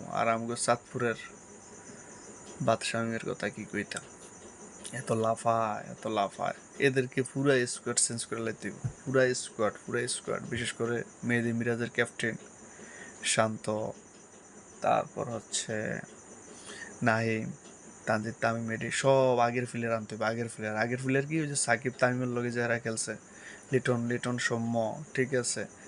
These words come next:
সাব্বির, নাসির, এগুলো আনতে হইব। না, এই বাংলাদেশ ক্রিকেট বোর্ডে মিরপুর স্টেডিয়ামে আগুন জ্বালিয়ে দিতে হইব সাধারণ মানুষের, ঠিক আছে? বাংলাদেশের ক্রিকেটের দরকার নাই, ক্রিকেটের সিন্ডিকেট বন্ধ যত যদি না হয়, তাহলে বাংলাদেশের ক্রিকেট দরকার নেই। মিরপুরে গিয়া একবারে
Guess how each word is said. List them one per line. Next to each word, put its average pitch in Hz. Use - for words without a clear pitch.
সাব্বির, 123
নাসির, 120
এগুলো 120
আনতে 117
হইব। 104
না, 123
এই 127
বাংলাদেশ 127
ক্রিকেট 127
বোর্ডে 127
মিরপুর 131
স্টেডিয়ামে 123
আগুন 123
জ্বালিয়ে 131
দিতে 123
হইব 113
সাধারণ 113
মানুষের, 110
ঠিক 123
আছে? 131
বাংলাদেশের 123
ক্রিকেটের 117
দরকার 120
নাই, 110
ক্রিকেটের 123
সিন্ডিকেট 127
বন্ধ 127
যত 139
যদি 135
না 127
হয়, 143
তাহলে 120
বাংলাদেশের 123
ক্রিকেট 120
দরকার 131
নেই। 127
মিরপুরে 131
গিয়া 143
একবারে 147